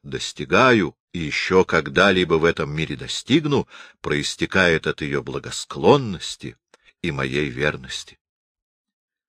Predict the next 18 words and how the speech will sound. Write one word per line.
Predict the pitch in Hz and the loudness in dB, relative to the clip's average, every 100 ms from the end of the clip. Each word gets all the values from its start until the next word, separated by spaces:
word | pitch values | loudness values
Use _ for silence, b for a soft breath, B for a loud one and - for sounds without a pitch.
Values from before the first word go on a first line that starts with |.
| _ _ _ _ _ _ | _ _ _ _ _ _
"Ах, | 120 127 - | 4 4 2
ваша | 92 104 117 - 95 | 4 6 6 2 -2
милость! | 90 113 110 85 - - - _ _ _ _ _ _ _ | 2 2 2 0 -4 -10 -16 _ _ _ _ _ _ _
Да | 98 | 2
чего | 101 - 117 170 | 2 2 4 4
ж | 151 | 4
у | 139 | 4
вас | 135 131 - | 4 4 2
голова | 90 87 80 87 | 0 2 2 2
не | 85 | 2
в | 76 | -4
порядке?" | - 82 76 71 - - - _ b b b b - | -4 0 2 0 -4 -18 -20 _ b b b b -4
воскликнул | 78 - - 82 85 78 | -2 -2 -4 -4 -4 -4
Санчо. | - 78 69 - - _ _ _ _ _ _ _ | -2 -2 -2 -10 -12 _ _ _ _ _ _ _
Ну | 131 | 0
скажите | 160 - 170 151 175 139 | 0 4 6 8 6 6
мне, | 104 85 | 0 -2
сеньор, | - 80 73 71 64 | -4 -8 -4 -4 -4